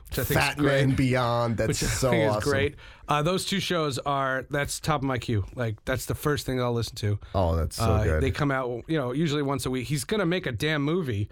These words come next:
Speaker 1: Kevin Smith, so that means the podcasts are gonna, I, no, I can get hours of podcast content. All your movies are gonna be is ninety minutes. What, what am I doing?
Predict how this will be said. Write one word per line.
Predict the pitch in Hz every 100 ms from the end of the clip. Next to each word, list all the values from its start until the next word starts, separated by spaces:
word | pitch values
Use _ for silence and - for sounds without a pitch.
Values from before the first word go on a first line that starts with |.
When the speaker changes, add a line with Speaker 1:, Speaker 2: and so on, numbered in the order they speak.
| - - - - - - - -
Speaker 1:
Kevin | 143 120
Smith, | 110 113 117
so | - 135
that | 143
means | 156 147
the | 120
podcasts | 107 143 151 135 117
are | 120
gonna, | 120 113 - - - - -
I, |
no, | 240 339 -
I | 269 208
can | 262 294
get | 262 277 233
hours | 233 262 277 254 185
of | 196
podcast | - 262 214 208 -
content. | 175 165 165 151
All | 190 - 269
your | 302 294
movies | 269 311 247
are | 233
gonna | 294
be | 269 320
is | 226
ninety | 262 311 302
minutes. | 294 285 - -
What, | 370 -
what | 427
am |
I | 403 392 349
doing? | 440 415 240 160